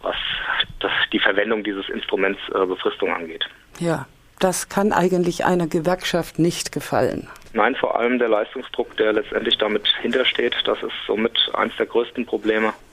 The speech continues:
Speaker 1: Die, ähm, Beschäftigten bei Amazon, ähm, werden in Zahlen gemessen. Das heißt also, die, äh, kommissionieren, die stellen Bestellungen zusammen. Mit einer Ausnahme, ähm,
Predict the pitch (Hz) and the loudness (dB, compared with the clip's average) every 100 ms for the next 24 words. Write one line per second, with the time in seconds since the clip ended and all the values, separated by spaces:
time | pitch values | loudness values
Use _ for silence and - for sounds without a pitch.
0 | - 104 98 104 - 98 98 98 98 143 | -12 -6 -2 0 2 0 0 -2 2 2
1 | - 123 - 110 107 98 110 123 120 - | 0 -4 -4 0 2 4 4 4 2 0
2 | 117 117 113 113 - 107 104 104 101 - | 2 4 4 4 4 2 4 4 2 -2
3 | - - - - 101 98 98 101 95 - | -16 -20 -10 0 2 4 2 0 0 0
4 | 98 92 95 - 92 113 143 156 156 156 | -2 -2 -4 0 4 4 2 0 0 0
5 | - 170 131 - 107 110 107 107 104 98 | -2 -4 -2 0 0 0 0 2 2 2
6 | 98 104 107 - 104 101 101 98 117 143 | 2 0 -2 -2 -2 -2 -4 -2 -2 0
7 | - 104 104 104 - 101 123 151 151 139 | 0 2 2 2 2 4 4 4 0 0
8 | 127 131 139 - - - - - 107 117 | 2 2 0 -2 -14 -10 -4 -2 2 2
9 | 110 110 - 127 117 117 113 117 117 107 | 2 2 0 2 4 4 4 4 4 2
10 | 104 107 104 | 2 0 0